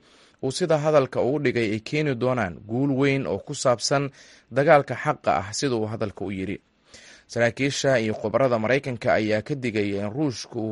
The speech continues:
uu danaynayo inuu hub ka iibsado Kuuriyada Waqooyi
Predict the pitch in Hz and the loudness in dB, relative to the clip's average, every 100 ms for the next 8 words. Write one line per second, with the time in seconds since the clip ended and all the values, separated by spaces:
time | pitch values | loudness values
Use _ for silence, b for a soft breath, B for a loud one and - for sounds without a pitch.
0 | 87 104 98 123 147 139 98 92 - 113 | -4 -6 -4 -2 0 0 -2 -6 -8 -8
1 | 107 101 123 135 - - - 160 131 110 | -8 -6 -4 -4 -4 -10 -6 -4 -4 -4
2 | - 107 110 - 147 127 123 101 104 107 | -6 -4 -4 -4 -4 0 0 0 -4 -4
3 | 117 127 151 139 | -2 2 2 2